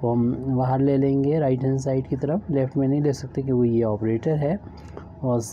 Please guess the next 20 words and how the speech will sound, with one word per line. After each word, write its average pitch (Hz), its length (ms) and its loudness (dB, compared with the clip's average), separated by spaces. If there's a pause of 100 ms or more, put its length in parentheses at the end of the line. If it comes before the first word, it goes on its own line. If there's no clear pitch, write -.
(120)
ये 131 80 4
ऑपरेट 113 340 2
हो 113 80 0
रहा 131 100 0
है 156 40 -2
वाई 117 180 2
पर, 101 200 -6
sin 147 320 0 (180)
A 113 240 4
X। - 240 -14 (1080)
अब 156 100 0
हमें 175 280 4
जो 165 300 4 (460)
equation 156 360 2
मिली 139 260 4
है, 131 120 4
linear 131 440 4
equation, 123 540 0 (140)
अ, 113 440 -4
with 113 380 0